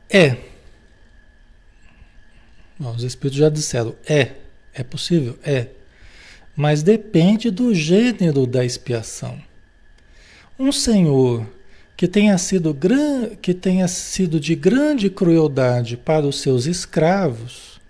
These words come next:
poderá, por sua vez, tornar-se escravo e sofrer os maus tratos que infli-, infligiu a seus semelhantes. Então, aqui uma situação,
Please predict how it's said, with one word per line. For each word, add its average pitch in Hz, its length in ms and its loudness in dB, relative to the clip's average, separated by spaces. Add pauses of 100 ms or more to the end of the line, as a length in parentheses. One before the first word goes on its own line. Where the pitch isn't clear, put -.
(640)
poderá, 160 500 4
por 139 200 -6
sua 170 320 0
vez, 165 340 -2
tornar-se 175 760 -2
escravo 226 880 -2
e 220 80 -2
sofrer 185 640 -4
os 180 180 -4
maus 180 360 -4
tratos 147 760 -6 (480)
que - 140 0
infli-, 254 560 0 (260)
infligiu 165 880 0
a 208 140 -4
seus 165 320 -6
semelhantes. 165 920 -4 (1600)
Então, 160 320 -6
aqui 180 180 -10
uma 190 280 -2
situação, 175 840 -6